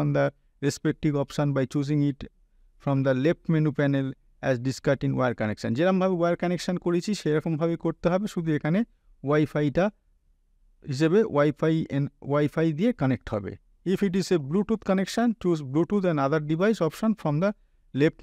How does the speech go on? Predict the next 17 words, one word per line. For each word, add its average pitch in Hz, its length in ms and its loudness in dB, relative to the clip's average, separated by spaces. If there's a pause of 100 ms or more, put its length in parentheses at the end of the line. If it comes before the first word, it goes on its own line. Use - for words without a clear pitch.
menu 147 280 2
panel। 110 320 0
এখানে 175 300 0
ডিভাইসের 165 400 2
মধ্যে 180 260 0
যখন 175 300 2
ঢুকবো, 160 400 0 (300)
সেখানে 160 500 0
এখানে, 156 220 -2 (240)
এখানে 151 320 -2
স্ক্রিনটা 147 400 -2
দাঁড়াও, 139 200 0
আর 135 100 0
একবার 135 220 -2
যদি 147 200 -2
দেখা 131 300 -2
যায়, 139 200 0